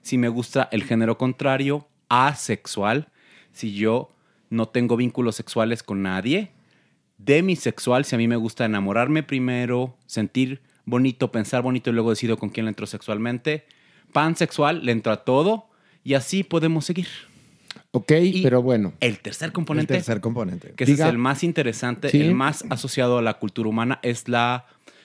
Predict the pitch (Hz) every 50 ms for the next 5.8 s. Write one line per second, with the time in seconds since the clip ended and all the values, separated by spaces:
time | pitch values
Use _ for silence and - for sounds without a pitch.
0 | _ _ - _ _ _ 120 123 117 - 131 127 131 123 - 120 110 - - -
1 | - 110 104 - - 113 110 104 113 107 - 113 110 113 120 120 117 - - 104
2 | 107 110 101 101 98 101 98 - - 95 82 78 80 82 - _ - 147 131 -
3 | - 151 135 - - 117 98 - _ _ _ _ _ _ 117 120 - - 170 160
4 | 165 170 160 - - _ - 170 156 135 120 - - - - - _ 120 120 113
5 | 123 117 - 160 165 165 165 - - - 170 156 139 117 - -